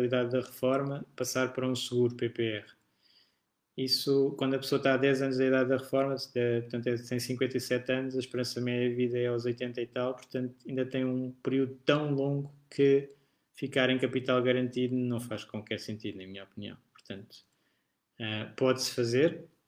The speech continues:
provavelmente não é a melhor, a melhor, eh, ideia. E pronto, já passamos uma hora, nem, nem estava a reparar, peço desculpa. <laughs> Eh, fora o dia da poupança.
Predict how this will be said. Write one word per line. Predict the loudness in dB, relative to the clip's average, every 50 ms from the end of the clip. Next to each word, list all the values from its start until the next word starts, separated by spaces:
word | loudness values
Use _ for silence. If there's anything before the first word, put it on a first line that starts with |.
| _ _ _ _ _ _ _ _ _ _ _ _ _ _ _ _ -20 _ _ -8 -2
provavelmente | 0 2 2 4 2 2 0 0 -2
não | -2 0 0 2 2
é | 2 0
a | 0
melhor, | 0 0 0 0 0 0 0 -2 -2 -4 -6
a | -6
melhor, | -4 -4 -2 -2 -4 -4 -4
eh, | -6 -6 -6 -8 -8 -10 -12 -14 -16 _ -20 _ -6
ideia. | -6 -4 -2 -2 -4 -4 -6 -10 -16 _ _ _ _ _ _ _ _ _ _ _ _ _ _ _ _ _ -4 -2
E | 0
pronto, | 6 8 6 8 8 8
já | 8 8
passamos | 8 6 4 4 4 6 6
uma | 6 6 8
hora, | 8 8 6 6 6
nem, | 4 4 4 4 4 4
nem | 2 2 0
estava | 2 2 4 4 4 4
a |
reparar, | 2 2 0 4 4 6 8 8 8 6 4 0 -4 -10 -12 -4 4
peço | 4 4 4 4 -2
desculpa. | -6 -4 -2 2 2 2 2 2 0 0 0 -4 _ _ _ -6
<laughs> | -4 -2 -2 -2 -4 -8 -2 -2 -2 -2 -2 -12 -18 -18 -20 -20 -20 _ _ _ _ 0
Eh, | 2 4 6 6 6 6 6 4 2 -2 -6 -12
fora | -6 2 6 8 8 10 8 8 6 4
o | 2 -4 -4 -4
dia | 4 8 10 10
da | 10 8
poupança. | 6 6 4 4 6 4 6 6 6 4 4 4 2 2 2 0